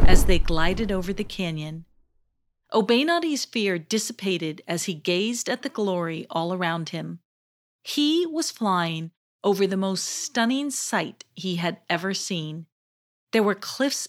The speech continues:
everywhere, and they varied in color from brown to red to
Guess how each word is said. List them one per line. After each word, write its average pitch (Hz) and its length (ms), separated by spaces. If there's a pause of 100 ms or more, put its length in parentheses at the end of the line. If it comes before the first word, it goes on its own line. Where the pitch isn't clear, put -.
everywhere, 180 680 (420)
and 233 160
they 254 120
varied 277 500
in 302 160
color 175 420
from 180 320
brown 180 540
to 233 160
red 175 380
to - 120